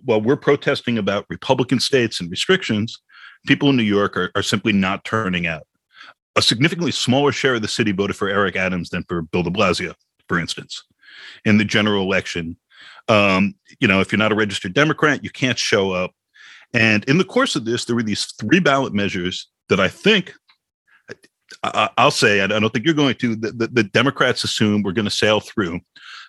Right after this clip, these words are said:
because it was gonna be low turnout, core Democratic voters showing up. And they're like, "Yeah, whatever. If there's a thing here, just check yes." Um, the proposals were, for starters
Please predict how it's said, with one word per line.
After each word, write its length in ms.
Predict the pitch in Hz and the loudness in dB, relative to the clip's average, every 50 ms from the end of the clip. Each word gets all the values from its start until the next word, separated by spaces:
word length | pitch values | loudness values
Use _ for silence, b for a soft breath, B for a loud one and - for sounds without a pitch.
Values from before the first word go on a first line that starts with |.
| B | B
because 420 | - 95 - 110 107 101 98 92 - | -2 0 2 4 4 4 4 2 0
it 80 | - | 0
was 140 | 123 104 92 | 0 0 2
gonna 180 | - 110 110 113 | 2 2 0 2
be 160 | 113 113 101 | 2 0 -2
low 220 | 101 95 101 113 | -2 0 0 0
turnout, 480 | 147 - - 135 123 117 107 107 107 - _ _ - | 0 0 0 0 0 0 0 0 -2 -4 _ _ -4
core 180 | - 127 117 120 | 2 2 2 2
Democratic 540 | - 110 113 123 - - 131 120 104 98 104 | 4 2 0 0 2 2 2 2 2 0 0
voters 260 | 110 139 151 143 120 | 0 0 0 -2 -4
showing 400 | - - 117 104 98 101 101 92 | -4 -2 -2 0 0 0 -2 -2
up. 200 | 90 87 90 - _ _ B B B B B B B B | -4 -6 -8 -8 _ _ B B B B B B B B
And 160 | 110 113 117 | 4 4 4
they're 80 | 123 123 | 4 4
like, 200 | 127 117 117 135 | 2 2 2 2
"Yeah, 120 | 147 135 | 2 2
whatever. 380 | 117 113 113 113 117 104 92 85 | 2 2 2 2 2 0 0 -4
If 100 | 76 - | -8 -6
there's 160 | 107 92 - | -6 -6 -6
a 40 | 95 | -4
thing 240 | - - 117 107 | -2 0 0 2
here, 220 | 90 87 117 113 101 | 2 2 2 0 0
just 240 | - - - - - | 0 -4 -8 -6 -4
check 240 | - - 98 87 - | 0 0 0 2 2
yes." 440 | 101 95 90 76 - - - - _ _ B B B B B B B B - | 0 0 -2 -2 -4 -10 -16 -16 _ _ B B B B B B B B 4
Um, 420 | 113 113 107 98 98 104 101 - _ b b b b b b b b | 4 6 6 6 4 2 0 -2 _ b b b b b b b b
the 220 | 110 113 117 120 107 | 4 4 4 4 2
proposals 640 | - 127 113 - - 160 160 131 139 156 123 95 | 0 -2 -2 0 2 0 2 2 0 -2 -2 -2
were, 220 | 104 123 139 131 101 | -2 0 0 0 0
for 120 | - - | -2 -6
starters 600 | - - - 180 185 143 127 127 127 - - - | -6 -2 2 2 2 2 0 -2 -6 -8 -14 -16